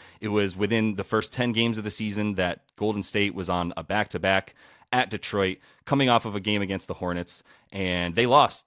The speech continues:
that game straight up, as they did also at home, by the way, straight up. And, and that's because Steph wasn't at that, eh, playing in that home game. In the second one, there was other issues, whatever, but at the time for, for that team. But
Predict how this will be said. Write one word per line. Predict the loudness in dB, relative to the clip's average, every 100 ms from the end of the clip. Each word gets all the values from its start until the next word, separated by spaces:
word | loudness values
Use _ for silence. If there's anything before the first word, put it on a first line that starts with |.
| -6
that | -4 -4
game | -8 -8 -10
straight | -8 -4 -2
up, | -4 -6 _ -8
as | -4
they | -4
did | -2 -2 -4 -10 _
also | 0 2 2 2
at | 0
home, | 2 4 4 4
by | 2
the | 2
way, | 0 -2 -2 -6 -16 -12
straight | -10 0 2 4
up. | 2 0 -4
And, | -2
and | 2 2
that's | 2
because | 0 2 2 2 -6 -14 _ _ -16
Steph | -4 -2 2
wasn't | 0 0
at | -4 -2
that, | -6 -8 -10
eh, | -8 -8
playing | -4 -2 0
in |
that | -4 -4
home | -4 -2 0
game. | -2 -2 -6 -16 -12
In | -6
the | -4
second | -4 -2 -2
one, | 0 -2
there | -4
was | -6 -6
other | -4 -2 -4
issues, | -4 -6 -6 -6
whatever, | -4 -2 0 -2
but | -4 -6 -6
at | -4
the | -4
time | -4 -4 -4 -8 -20 _
for, | -8
for | -4 0
that | 0 0
team. | -4 -4 -4 -8 -16 0
But | 2 2